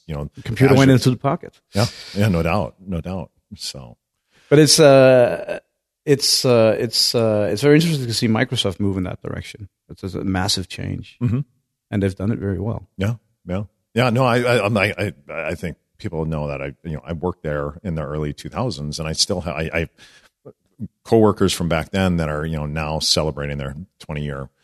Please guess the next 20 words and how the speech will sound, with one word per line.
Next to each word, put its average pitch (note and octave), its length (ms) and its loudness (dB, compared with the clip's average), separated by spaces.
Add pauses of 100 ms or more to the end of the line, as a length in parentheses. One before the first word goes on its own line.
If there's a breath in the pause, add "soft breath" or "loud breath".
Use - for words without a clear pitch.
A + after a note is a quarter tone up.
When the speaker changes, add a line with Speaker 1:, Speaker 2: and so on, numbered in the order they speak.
(300)
Speaker 1:
anniversary E2+ 420 0
at D2+ 60 -4
Microsoft, E2 580 -4
and D#2+ 100 -4
I D#2 40 -2
just, - 300 -2
I, E2 80 -4
I, D#2+ 320 -4
I E2+ 40 -6
can't F#2 240 -4
imagine. D#2 480 -4
It, G2+ 140 0
it, G2+ 220 0
it G2 80 -2
has G2+ 300 -2
to F2+ 60 -2
be D2+ 140 -10
interesting D2+ 600 -8
to E2 140 -12
have C2+ 160 -14